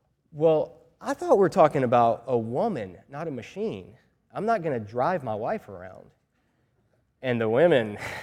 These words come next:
<laughs> they immediately, bad guy was shifted to him from me.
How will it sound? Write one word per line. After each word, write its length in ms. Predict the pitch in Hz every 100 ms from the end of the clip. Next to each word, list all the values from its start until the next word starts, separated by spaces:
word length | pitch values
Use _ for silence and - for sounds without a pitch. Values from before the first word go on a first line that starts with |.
| -
<laughs> 60 | 190 -
they 680 | 185 143 143 143 147 139 131
immediately, 600 | 135 170 185 156 135 123 - -
bad 480 | 127 131 127 147 151
guy 160 | 135
was 140 | 131 120
shifted 340 | 147 - 117
to 100 | 117
him 300 | 123 143 110
from 220 | 98 113 123
me. 240 | 120